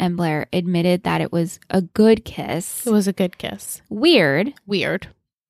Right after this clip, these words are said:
Speaker 1: But, like, a really good kiss. Not just, like, life-altering good, but, like,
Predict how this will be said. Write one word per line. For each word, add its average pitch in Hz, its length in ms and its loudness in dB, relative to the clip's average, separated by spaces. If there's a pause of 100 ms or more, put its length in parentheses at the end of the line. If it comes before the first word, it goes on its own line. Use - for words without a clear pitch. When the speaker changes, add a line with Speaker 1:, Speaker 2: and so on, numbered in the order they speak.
(100)
Speaker 1:
But, 415 160 -2
like, 381 160 -2
a 392 80 0
really 392 300 0 (340)
good - 380 0
kiss. - 680 0 (260)
Not 262 220 2
just, 269 160 0
like, 247 160 2
life-altering 226 640 0
good, 202 200 2
but, 185 100 -2
like, 180 180 -4